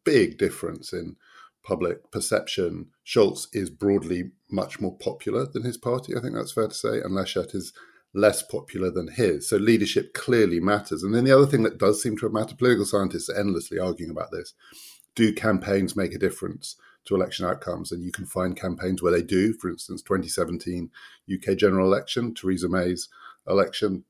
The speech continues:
the campaign clearly made a huge difference. The twenty nineteen U K general election, I think the campaign made almost no difference. This does look like one where the campaign did make a difference. I mean, Laschet, I think,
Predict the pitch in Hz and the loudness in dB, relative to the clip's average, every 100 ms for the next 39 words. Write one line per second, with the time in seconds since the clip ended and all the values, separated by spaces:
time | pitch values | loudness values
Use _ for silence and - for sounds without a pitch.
0 | _ - - 101 85 95 92 - 104 101 | _ -18 -6 -4 -2 -4 -4 -4 4 6
1 | 95 90 87 82 - 104 90 - - - | 6 2 0 -4 -6 -4 -4 -4 -6 -6
2 | 98 95 - - - _ - - 98 87 | -8 -8 -12 -20 -20 _ -14 -6 -4 -2
3 | 98 98 101 131 123 123 - 104 117 117 | -2 -2 0 2 2 2 2 2 2 4
4 | 117 120 - 107 113 - - 107 98 104 | 4 2 -2 -4 -4 -8 -6 -6 -2 -2
5 | 101 104 101 - - 101 98 95 104 107 | 2 2 0 -2 0 2 2 0 2 2
6 | - - - - _ - - - - _ | 2 -6 -12 -14 _ -20 -20 -20 -20 _
7 | - 139 139 - 143 147 131 110 104 - | 6 8 8 6 6 8 6 4 4 4
8 | 95 95 110 143 - _ _ _ _ _ | 2 2 0 -4 -12 _ _ _ _ _
9 | _ - 110 104 98 107 92 104 98 101 | _ 0 6 6 6 0 0 -2 0 -2
10 | 95 90 - 95 - - 95 _ _ _ | 0 -4 -4 -8 -8 -12 -16 _ _ _
11 | - 110 98 101 - 107 - - _ _ | -2 2 4 4 4 4 4 -4 _ _
12 | _ _ _ - - 107 139 - | _ _ _ -12 0 0 0 -4